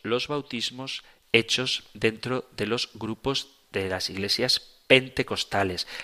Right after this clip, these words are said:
las asambleas de Dios, la Iglesia de Dios pentecosta-, pentecostal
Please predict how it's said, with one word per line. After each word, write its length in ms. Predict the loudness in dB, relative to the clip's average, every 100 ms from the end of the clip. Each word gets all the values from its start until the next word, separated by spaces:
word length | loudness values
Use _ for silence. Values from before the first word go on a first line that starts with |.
| -4
las 220 | 0 2
asambleas 640 | 2 0 0 4 4 4
de 120 | 0 -4
Dios, 460 | 0 0 0 -2 -6 -14 -2
la 140 | 0
Iglesia 340 | 2 4 4
de 120 | 4 2
Dios 240 | 0 -2
pentecosta-, 640 | -4 -8 -10 -8 -10 -8
pentecostal 880 | -6 -6 -4 -4 -4 -2 4 4 4